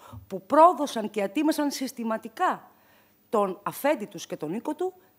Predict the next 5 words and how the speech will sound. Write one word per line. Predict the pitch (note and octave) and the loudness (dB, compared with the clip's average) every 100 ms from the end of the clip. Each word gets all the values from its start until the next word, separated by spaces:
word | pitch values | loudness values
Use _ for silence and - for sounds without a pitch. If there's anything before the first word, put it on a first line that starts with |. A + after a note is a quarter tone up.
| _ _ | _ _
τιμωρούνται | B3+ G#3 G3 C#4 C4+ F#4 - | -2 0 0 -2 -4 -8 -10
στο | - - E3 | -18 -10 -12
τέλος | - A3+ C#4+ E4 D#4+ - _ | -4 -2 -2 -4 -8 -14 _
με | A3+ A#3 A#3 | 0 2 2
παραδειγματικό | A#3 G#3+ G3 F3+ E3+ E3 D#3+ - - E4 - | 2 0 -2 -6 -8 -8 -10 -8 -4 -4 -6